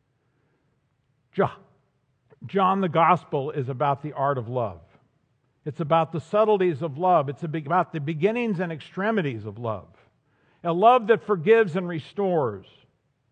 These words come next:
that meets Peter in his grief and his shame. It's a love that embraces. It's a love that also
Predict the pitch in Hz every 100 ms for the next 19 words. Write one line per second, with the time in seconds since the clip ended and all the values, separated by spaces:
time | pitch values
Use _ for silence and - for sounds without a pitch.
0 | _ _ _ _ _ _ _ _ _ -
1 | 196 202 254 254 - 262 277 269 254 220
2 | 233 208 190 151 117 160 233 269 262 -
3 | - _ _ _ _ _ _ _ _ _
4 | - 180 202 170 190 170 151 - _ _
5 | _ _ _ _ _ - - - 180 131
6 | 87 78 - _ _ _ _ _ _ _
7 | _ _ _ _ _ _ _ 143 214 214
8 | 247 247 226 208 156 196 233 240 - 131
9 | 92 - _ _ _ _ _ _ _ _
10 | _ _ _ 175 185 214 214 247 269 220
11 | - 214 196 233 233 - 214 185